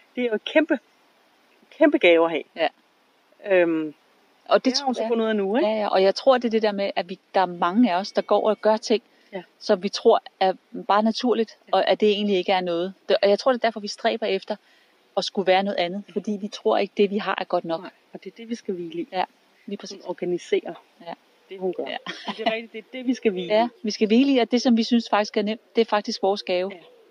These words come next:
Speaker 1: Og hvis vi så nogen møder nogen, og kan være bange for, at de kigger ned på os, fordi der er noget, vi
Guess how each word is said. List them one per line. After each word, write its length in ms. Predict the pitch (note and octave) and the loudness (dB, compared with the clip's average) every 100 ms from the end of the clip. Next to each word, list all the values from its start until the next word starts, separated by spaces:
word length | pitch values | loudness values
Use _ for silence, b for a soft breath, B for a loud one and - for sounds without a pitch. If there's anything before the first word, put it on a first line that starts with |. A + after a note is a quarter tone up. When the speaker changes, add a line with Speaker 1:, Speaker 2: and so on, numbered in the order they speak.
| _ _ _ _ _ | _ _ _ _ _
Speaker 1:
Og 80 | F3+ | -12
hvis 160 | F#3 G#3+ | -10 -8
vi 60 | |
så 120 | G3+ | 2
nogen 320 | B3+ B3 B3 A3+ | 4 6 4 4
møder 240 | A#3 B3+ | 6 6
nogen, 300 | A#3+ G#3+ A3 | 4 2 2
og 160 | G#3 - | -2 -2
kan 120 | G#3 | 0
være 120 | F#3 | 2
bange 280 | F3 G#3+ C4 | 4 4 4
for, 80 | B3 | -2
at 40 | |
de 80 | G#3+ - | -6 -8
kigger 160 | G#3 G3+ | -6 0
ned 200 | A3+ A3+ | 0 0
på 160 | A3 | 0
os, 120 | G3 - | -2 -2
fordi 160 | G3 | -6
der 60 | F3+ | -2
er 40 | F#3 | 2
noget, 200 | F3+ | 2
vi 120 | F3+ | 0